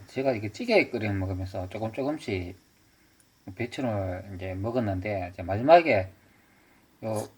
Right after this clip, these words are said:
뿌리 놔두고 이런 식으로 해가지고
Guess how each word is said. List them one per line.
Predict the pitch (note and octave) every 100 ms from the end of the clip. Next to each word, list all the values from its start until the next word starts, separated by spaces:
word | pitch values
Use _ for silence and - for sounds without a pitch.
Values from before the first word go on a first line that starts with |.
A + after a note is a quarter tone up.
| -
뿌리 | A#3 A#3+
놔두고 | F3+ A2+ G#2+ A#2+ G#2+ D#3+ B2 E2 E2 G2+ - _ _ -
이런 | A2+ C3+ E3
식으로 | - C3 G#2
해가지고 | F#2 F#2+ F#2+ A#2+ C3